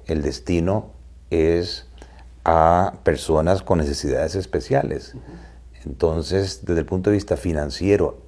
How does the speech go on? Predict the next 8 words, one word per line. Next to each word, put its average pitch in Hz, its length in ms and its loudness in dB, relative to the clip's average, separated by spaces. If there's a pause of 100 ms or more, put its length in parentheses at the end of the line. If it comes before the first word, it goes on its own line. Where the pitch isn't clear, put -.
(120)
y 95 120 0
político 110 600 2
y 104 40 6
social, 98 460 2 (1120)
¿cuál 85 240 -2
es 95 60 4
la 101 100 4
lógica 87 580 0